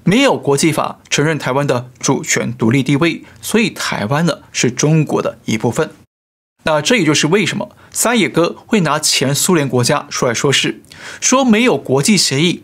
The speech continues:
证明他们有主权，因为中共就是想让俄罗斯拿下乌克兰来佐证他们拿下台湾呢也有同样的合理性。第三个原因就是撒野哥意外泄露了中共的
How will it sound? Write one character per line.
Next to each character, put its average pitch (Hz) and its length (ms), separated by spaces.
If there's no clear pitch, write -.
证 165 160
明 131 240
他 - 260
们 180 160
有 117 160
主 - 140
权， - 260
因 233 160
为 262 140
中 214 260
共 220 240
就 226 120
是 202 120
想 - 240
让 170 280
俄 131 140
罗 170 160
斯 - 400
拿 117 180
下 151 220
乌 160 160
克 156 180
兰 120 220
来 170 140
佐 160 280
证 143 160
他 151 160
们 - 160
拿 123 160
下 165 220
台 - 380
湾 190 180
呢 151 140
也 143 100
有 143 80
同 - 280
样 135 120
的 - 220
合 104 160
理 120 120
性。 - 220
第 269 120
三 220 160
个 180 80
原 135 200
因 - 160
就 - 140
是 160 100
撒 175 200
野 165 120
哥 151 300
意 240 200
外 185 200
泄 226 340
露 156 160
了 123 120
中 151 240
共 139 120
的 123 200